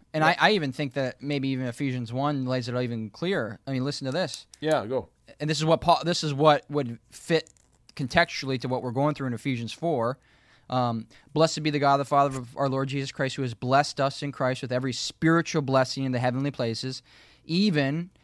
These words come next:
Speaker 1: as he chose us in him before the foundation of the world, that we should be holy and blameless before him." So that's a hope, being holy and blameless. "In love,
Speaker 2: Yeah.
Speaker 1: he predestined us for adoption." So we have this hope in that we're the children of God.
Speaker 2: Yep.
Speaker 1: Um,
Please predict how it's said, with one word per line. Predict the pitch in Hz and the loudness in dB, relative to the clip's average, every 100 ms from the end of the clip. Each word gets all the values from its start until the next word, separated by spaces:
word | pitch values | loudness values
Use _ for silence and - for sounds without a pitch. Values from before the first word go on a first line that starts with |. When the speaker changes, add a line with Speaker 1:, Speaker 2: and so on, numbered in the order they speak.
| _ | _
Speaker 1:
as | - 123 | -6 -4
he | 123 | -4
chose | - 170 170 185 127 | -2 0 2 0 -2
us | 113 113 - | -2 -4 -6
in | 185 175 | -4 -2
him | 135 123 | -2 -4
before | 110 - 131 | -6 -4 -4
the | 123 | -4
foundation | - 123 120 107 139 170 - | -4 -2 -2 -2 0 0 -2
of | 151 | -4
the | 127 | -4
world, | 113 113 117 | -2 -2 -2
that | 120 117 | -4 -4
we | |
should | 135 131 | -6 -4
be | 123 123 - _ | -4 -4 -6 _
holy | - - 160 170 175 175 170 _ _ - | -10 0 4 4 2 -2 -6 _ _ -8
and | 120 | -4
blameless | 120 131 147 151 151 - | 0 2 2 0 -4 -6
before | - 139 127 117 | -10 -8 -4 -2
him." | 113 | -4
So | 123 123 | -4 0
that's | 120 - | -2 -2
a | 120 | -4
hope, | 120 131 _ - | -4 -4 _ -6
being | 131 | -4
holy | 113 123 131 139 | -2 -4 -4 -4
and | 135 | -2
blameless. | 123 113 123 - - | -4 -4 -6 -10 -8
"In | 135 | -2
love, | 131 143 151 | 4 6 4
Speaker 2:
Yeah. | 156 | 0
Speaker 1:
he | |
predestined | 135 160 131 135 135 151 | -4 -4 0 0 0 -4
us | 143 | -8
for | - 143 | -4 -2
adoption." | 147 120 113 - - 131 156 _ - - | 0 0 0 -2 -6 -8 -10 _ -20 -20
So | - 143 | -8 -4
we | 135 | 0
have | 131 | 0
this | 127 - | 0 -2
hope | 143 143 | -2 -2
in | 135 | -4
that | 123 117 - - - - - | -4 -6 -12 -20 -20 -20 -10
we're | 127 143 | -2 -2
the | 120 | -2
children | - 147 135 | -2 0 0
of | 127 | -4
God. | 110 131 104 123 151 - | 2 2 4 0 -2 -14
Speaker 2:
Yep. | 117 131 - _ _ _ _ _ _ - | -12 -12 -14 _ _ _ _ _ _ -6
Speaker 1:
Um, | 131 120 110 | -2 -2 -4